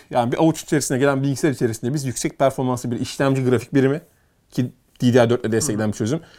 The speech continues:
Speaker 1: S S D tarafında daha hızlı çözümler. Yani belki bunu hani baktığın zaman gerçekten artık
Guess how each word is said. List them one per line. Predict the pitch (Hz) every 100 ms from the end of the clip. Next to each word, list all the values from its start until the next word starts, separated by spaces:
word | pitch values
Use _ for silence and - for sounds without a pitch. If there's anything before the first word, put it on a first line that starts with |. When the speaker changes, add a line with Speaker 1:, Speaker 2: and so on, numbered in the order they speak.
| _
Speaker 1:
S | - -
S | 135
D | -
tarafında | 123 127 123
daha | 117 139
hızlı | 147 135
çözümler. | 139 127 135 151 - _ _ -
Yani | 107 117
belki | 135 117
bunu | 123
hani | 131 127 120 -
baktığın | - 123 113 -
zaman | 113 107 127 - -
gerçekten | 120 120 - 117
artık | 107 127